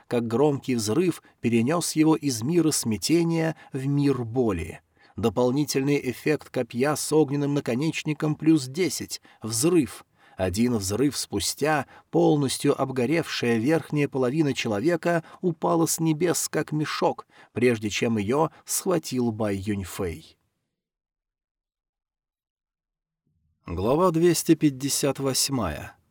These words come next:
Вторжение короля душ поздней стадии. На вершине другой горы, в пяти километрах от того места, где в настоящее время сражался Бай Юньфэй, три фигуры стояли на вершине,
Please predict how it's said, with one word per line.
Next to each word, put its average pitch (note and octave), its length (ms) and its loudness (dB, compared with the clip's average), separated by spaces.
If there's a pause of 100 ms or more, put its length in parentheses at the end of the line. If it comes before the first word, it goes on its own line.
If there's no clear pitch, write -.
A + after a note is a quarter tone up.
(120)
Вторжение A#2 800 2
короля A#2 460 0
душ B2 580 -4
поздней A2 500 0
стадии. F2 800 -4 (1200)
На G2+ 120 -2
вершине D#3+ 540 4
другой D3+ 420 4
горы, C3+ 360 2
в - 140 -10
пяти C3+ 320 -2
километрах D3 680 2
от D3 140 -2
того C3+ 240 0
места, C3+ 460 -2
где G2+ 200 -2
в C3 60 0
настоящее C3 720 -2
время C#3 400 0
сражался B2+ 640 -2
Бай A#2+ 240 0
Юньфэй, A#2+ 640 0 (240)
три E3 200 0
фигуры D#3+ 560 2
стояли D#3+ 520 2
на D3+ 100 2
вершине, C#3+ 680 0